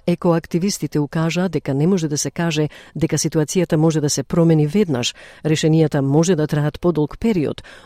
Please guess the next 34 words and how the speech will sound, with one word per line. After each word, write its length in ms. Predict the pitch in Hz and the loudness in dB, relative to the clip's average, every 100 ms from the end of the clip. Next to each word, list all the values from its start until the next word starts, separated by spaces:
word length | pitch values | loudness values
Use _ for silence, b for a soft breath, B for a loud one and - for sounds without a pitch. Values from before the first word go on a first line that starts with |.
| - | 0
но 200 | 196 190 | 2 4
дека 300 | 175 - 165 | 2 -2 -2
под 220 | 160 - | -2 -2
итно 300 | 226 - 233 | -6 -2 -2
треба 240 | 226 202 196 | 0 -2 -2
да 100 | 185 | -2
се 120 | 196 | -2
почне 340 | 185 185 - | -2 -2 -2
од 120 | 165 151 | -2 2
негде, 480 | 170 190 180 214 - | 2 2 0 -4 -2
затоа 320 | 160 147 147 | -4 -2 -4
што 200 | - 135 | -6 -10
здравјето 480 | 127 147 170 190 156 | -6 -4 -2 -2 -2
на 120 | 143 | -4
граѓаните 600 | 135 117 160 175 160 160 | -6 -6 -4 -4 -4 -6
треба 300 | - 185 196 | -4 -4 -2
да 100 | 170 | -2
биде 220 | 156 160 | -2 -2
на 100 | 160 | -4
прво 320 | - 147 147 | -4 -2 -2
место. 480 | 143 117 117 - 101 - _ _ _ _ | -2 -2 -4 -6 -12 -14 _ _ _ _
Повеќе 280 | 208 202 - | 0 0 0
од 80 | 175 - | -2 -2
илјада 360 | 208 202 190 185 | -4 -2 0 0
музичари, 720 | 185 160 165 - 151 139 151 | 2 2 0 -2 -4 -2 -4
меѓу 240 | 185 185 175 | 0 0 0
кои 320 | 202 180 165 - | -2 -2 -2 -8
Кейт 260 | - 220 226 156 | -8 -6 -6 -4
Буш 320 | 214 277 - | -4 -2 -6
и 80 | 139 - | -8 -8
Кат 300 | 233 220 - | -8 -6 -8
Стивенс, 560 | - 220 196 147 135 | -6 -4 -2 -2 0
објавија 580 | 160 147 165 151 156 147 - | -2 -2 -2 0 -2 -2 -4
нем 420 | 170 156 175 220 | 0 2 2 2